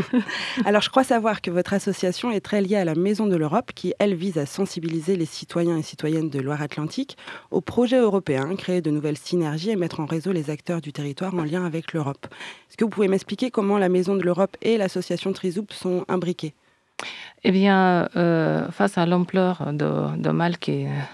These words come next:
Speaker 2: nous arrive de façon complètement inattendue, effectivement, nous nous sommes tournés,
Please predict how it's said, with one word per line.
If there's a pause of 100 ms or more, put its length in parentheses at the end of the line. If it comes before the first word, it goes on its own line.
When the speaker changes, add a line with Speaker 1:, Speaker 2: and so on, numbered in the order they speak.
(100)
Speaker 2:
nous
arrive (120)
de
façon
complètement
inattendue, (640)
effectivement,
nous
nous
sommes
tournés,